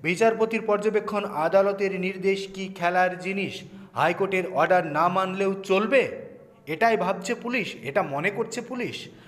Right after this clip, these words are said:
মামলার পরবর্তী শুনানিতে এজলাসে হাজির হয়ে এ ব্যাপারে পুলিশ কমিশনারকে নির্দেশ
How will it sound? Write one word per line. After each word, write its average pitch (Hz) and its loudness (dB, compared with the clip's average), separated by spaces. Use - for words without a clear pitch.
মামলার 165 0
পরবর্তী 196 2
শুনানিতে 180 -2
এজলাসে 170 -2
হাজির 151 -2
হয়ে 160 0
এ 151 -2
ব্যাপারে 151 0
পুলিশ 202 0
কমিশনারকে 156 0
নির্দেশ 156 0